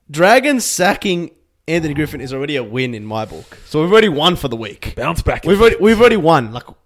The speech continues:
Speaker 1: that, we
Speaker 2: Yeah.
Speaker 1: should get it two points just for that.
Speaker 2: Call it a bye.
Speaker 1: Okay?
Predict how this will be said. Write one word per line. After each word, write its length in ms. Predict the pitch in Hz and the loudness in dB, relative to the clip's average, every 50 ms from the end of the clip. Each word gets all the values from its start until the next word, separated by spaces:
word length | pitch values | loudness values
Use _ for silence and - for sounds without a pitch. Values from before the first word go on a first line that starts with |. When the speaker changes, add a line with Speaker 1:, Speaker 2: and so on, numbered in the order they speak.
| _ _ _ | _ _ _
Speaker 1:
that, 200 | 165 175 180 - | -4 -4 -4 -2
we 100 | 180 196 | -4 -4
Speaker 2:
Yeah. 40 | - | -4
Speaker 1:
should 120 | - 214 185 | -4 -4 -2
get 120 | 214 202 | 0 0
it 120 | 185 - - | 0 -2 -4
two 120 | - 190 165 | -8 -8 -4
points 260 | - 175 165 147 - | -2 -4 -4 -2 -4
just 180 | - 143 - | -8 -8 -8
for 80 | - 123 | -8 -8
that. 240 | 113 110 - - _ _ _ - - _ _ | -8 -8 -12 -14 _ _ _ -20 -20 _ _
Speaker 2:
Call 220 | - - 135 120 110 | -10 -10 -8 -6 -6
it 80 | 98 | -8
a 40 | 98 | -8
bye. 120 | 90 92 - | -8 -8 -8
Speaker 1:
Okay? 220 | 127 131 156 175 | -8 -10 -12 -14